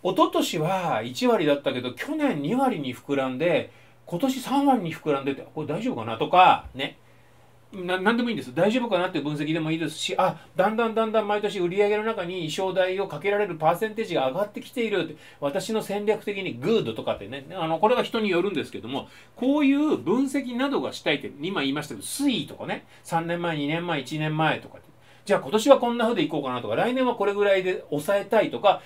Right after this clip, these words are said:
これぐらいかけたいとかって、こういう戦略はその人によって違うと思うんですけども、こういう分析などっていうのは、消耗品費の中に衣装代をドンって入れてたらもう分かんないんですね。他に買った楽譜代とか、いろんなものと混ざっちゃうので、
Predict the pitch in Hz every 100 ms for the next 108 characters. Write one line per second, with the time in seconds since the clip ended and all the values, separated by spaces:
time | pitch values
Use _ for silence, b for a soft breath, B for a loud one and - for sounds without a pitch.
0 | B - 156 165 165 160 - 240 233 262
1 | 165 - 190 - - 254 254 226 202 202
2 | 202 202 170 170 160 135 107 101 - 110
3 | 117 113 123 123 107 107 131 208 - B
4 | B - 277 254 240 233 226 220 226 170
5 | - 110 123 139 220 247 262 233 269 208
6 | 156 131 113 139 123 139 170 170 156 127
7 | 202 226 113 113 120 104 104 117 123 123
8 | - - 131 90 85 - 139 B B B
9 | 165 233 233 202 226 - 277 - B -
10 | 147 - 165 185 175 175 208 202 214 147
11 | - 160 190 175 254 254 247 247 240 135
12 | 165 277 - 117 98 92 131 -